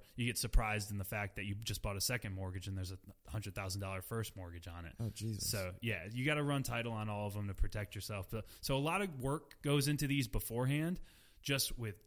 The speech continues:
Speaker 1: Tyler and what we pay to have title run, and a lot of goes, work goes in for us looking at 'em and me, like,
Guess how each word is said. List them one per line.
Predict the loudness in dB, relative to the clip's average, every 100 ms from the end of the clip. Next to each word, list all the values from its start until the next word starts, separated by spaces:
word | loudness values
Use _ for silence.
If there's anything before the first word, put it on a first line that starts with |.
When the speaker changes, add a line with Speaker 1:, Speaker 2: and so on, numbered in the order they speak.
| _
Speaker 1:
Tyler | -2 2 2 2 2
and | 2 -2 -2
what | -4
we | -4
pay | 4 6 6
to | 2
have | 0
title | 0 2 4
run, | 4 2 2
and | 2 2
a | 2
lot | 2
of | 2
goes, | 2 2 -2
work | -2 -2 0
goes | 0 2
in | 2 0 -2 -6 -20 -20 -20 -20 -6
for | -4 2
us | 4 6 4
looking | 4 2 0 0
at | -2 -2
'em | -2
and | -2 0
me, | 2 0 -2 -6
like, | -6 -6 -8